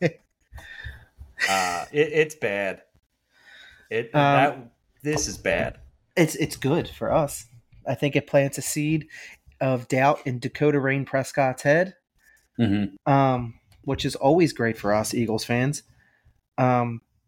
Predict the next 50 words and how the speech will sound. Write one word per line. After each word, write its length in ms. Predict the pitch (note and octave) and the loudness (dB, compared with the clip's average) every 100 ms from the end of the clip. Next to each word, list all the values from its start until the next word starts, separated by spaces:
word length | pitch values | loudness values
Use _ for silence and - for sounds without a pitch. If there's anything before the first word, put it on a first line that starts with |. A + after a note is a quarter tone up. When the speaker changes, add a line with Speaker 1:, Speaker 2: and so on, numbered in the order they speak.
| _ _ _ _ _ _ _ _ - | _ _ _ _ _ _ _ _ -4
Speaker 1:
I 100 | D3+ | 0
don't 180 | D3 D#3 | 2 2
think 240 | - D#3+ | 0 -4
it's 160 | C#3+ - | -4 -6
necessarily 840 | C#3+ C#3 - - C#3+ C3+ C3 C3 B2 | -4 -2 -4 0 2 2 2 2 0
a 140 | A2 - | -4 -2
bad 300 | A#2+ B2 C#3+ | 2 4 4
move 340 | D3+ D#3+ E3+ | 2 2 0
for 100 | D#3+ | 0
the 60 | E3 | -4
Cowboys, 560 | - D#3+ E3+ F3+ F#3 F#3 | 2 2 4 2 0 -2
but 240 | - C3 | 0 2
I 60 | B2 | 2
think 240 | C#3 C3 | 2 0
it's 160 | C3+ - | 0 2
like 240 | B2+ - _ _ _ _ _ | 2 0 _ _ _ _ _
they're 80 | C#3 | -4
kinda 200 | D3 C#3 | -2 0
taking 240 | C#3 C3+ | 0 0
a 20 | B2 | 0
flyer 320 | B2 B2 C3 | 2 4 2
to 60 | |
see 160 | B2+ C#3 | 0 0
if 60 | C3+ | 0
he's 120 | B2+ | 0
any 160 | B2+ A#2+ | -2 0
good 300 | B2 D3+ D#3 _ - - - | 2 2 0 _ -20 -18 -8
at 140 | A#2+ | 0
some 200 | - C3 | 4 4
Speaker 2:
Mm-hmm. 40 | G2 | 4
Speaker 1:
point. 220 | F#3 F3 _ _ _ _ _ _ _ | 2 0 _ _ _ _ _ _ _
Um, 400 | D#3 D3+ D3 C#3 B2+ _ _ _ - _ _ | 2 4 4 0 -10 _ _ _ -20 _ _
I 60 | D#3+ | -2
just 160 | D3 - | 0 2
think 120 | D#3 | 2
it's 120 | D3+ | 2
a, 100 | A2+ - | -2 -4
it 40 | - | -10
was 120 | B2 | -8
kind 180 | - E3+ | -2 2
of 80 | D3 | 2
unnecessary, 840 | - A#2 C#3+ D#3 E3 E3+ F3+ E3+ - | 2 2 0 0 0 2 0 -2 0
I 100 | D#3+ | 2
guess. 280 | F#3 F#3 - _ _ | 4 2 -6 _ _
Like 140 | C3 | -4
an 80 | B2 | -4
Speaker 2:
Mm-hmm. 100 | - | -2
Speaker 1:
unnecessary 800 | B2+ B2+ C#3 D3 D3+ D3+ D3+ C#3+ - - | 0 2 2 2 2 4 4 2 -6 -18
kind 240 | - C#3+ C#3 | -4 0 2
of 160 | B2+ | 0